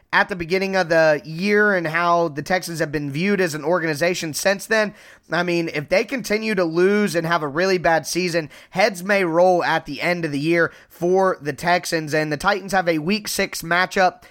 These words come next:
against the Texans ahead, and hopefully they continue this losing streak and the Titans are able to take advantage of them as well. But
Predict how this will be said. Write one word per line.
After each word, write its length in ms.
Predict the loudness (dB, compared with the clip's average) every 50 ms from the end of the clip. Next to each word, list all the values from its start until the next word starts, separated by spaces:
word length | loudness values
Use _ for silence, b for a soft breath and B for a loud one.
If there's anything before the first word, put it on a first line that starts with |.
| B B
against 400 | B -2 0 0 0 0 -2 -4
the 80 | -6 -4
Texans 500 | 0 0 0 0 0 -2 -2 -2 0 0
ahead, 400 | 0 2 2 4 6 6 4 4
and 120 | 0 -10 -14 B B B B B
hopefully 340 | 0 0 2 2 2 2 2
they 140 | 2 2 0
continue 500 | 0 -4 -4 -2 -2 0 0 0 0 2
this 260 | 2 0 0 -2 -4
losing 460 | -2 0 2 2 2 0 0 -2 -4
streak 360 | -4 -4 0 0 0 0 0
and 120 | -2 -4 -4
the 40 | -2
Titans 320 | -2 -2 -2 -2 -2 -2
are 80 | 0 0
able 180 | 0 0 -2
to 60 | -4
take 280 | -2 -2 -2 -2 -2 -4
advantage 420 | -6 -2 -2 -2 0 -2 -4 -4 -2 0
of 180 | 0 0 2
them 220 | 2 0 0 0 0
as 300 | -2 -2 -2 -2 -2 -2
well. 260 | 2 4 4 4 4
But 240 | 2 2 0 -2